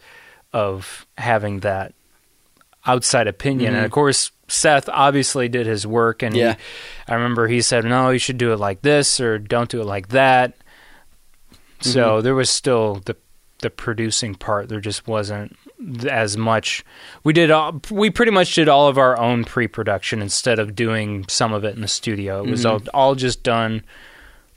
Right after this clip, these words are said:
Speaker 1: on our own.
Speaker 2: Yeah, we, and we did the same with, um, that E P released in July. Like, we, we played it and we, we did live recordings and we did some, like, pre-production. Whereas the f-, the first time I recorded, I wrote a bunch of songs and then I just had my friends, like,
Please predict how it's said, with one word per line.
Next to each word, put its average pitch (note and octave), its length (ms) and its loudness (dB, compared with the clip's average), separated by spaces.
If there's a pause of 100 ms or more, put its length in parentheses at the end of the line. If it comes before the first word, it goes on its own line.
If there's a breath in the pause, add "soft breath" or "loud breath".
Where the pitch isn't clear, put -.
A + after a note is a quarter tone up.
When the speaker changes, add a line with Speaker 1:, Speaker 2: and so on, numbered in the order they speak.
Speaker 1:
on A#2+ 140 0
our G2 220 0
own. F#2+ 320 -4 (160)
Speaker 2:
Yeah, A#2+ 240 2
we, C#3+ 220 2
and D#3 120 2
we F3+ 100 2
did D#3+ 140 -2
the B2 60 -6
same A#2+ 340 0
with, - 340 -4 (600 loud breath)
um, G2 440 -4
that B2+ 160 4
E B2 80 2
P A#2+ 160 -4
released G#2+ 380 -2
in A#2 60 -2
July. G#2+ 360 2
Like, G#2 200 -2
we, G#2+ 160 -4
we A2+ 180 -6
played D3 280 4
it C#3 80 4 (140)
and A2+ 80 0
we, A2 320 -2
we G2+ 140 -6
did G#2 140 -4
live A2 260 2
recordings A2 540 0
and G#2 80 -6
we G#2 80 -6
did G#2+ 260 -4
some, G#2+ 220 -2
like, G#2 200 -4
pre-production. G#2+ 840 -4 (460 loud breath)
Whereas A#2 400 0 (100)
the A#2 160 -4
f-, - 240 -14
the A2+ 100 -10
first E3+ 260 0
time B2 140 2
I A2+ 40 2
recorded, G#2+ 580 0
I A#2 120 4
wrote A2+ 420 2
a G#2+ 60 -4
bunch G#2 220 -4
of G#2+ 60 -8
songs G2+ 540 -2
and A2 120 -6
then A2 80 -2
I G#2 60 -2
just G#2 200 -6
had G#2+ 140 0
my G#2 100 -2
friends, G#2 480 -4
like, G2+ 340 -6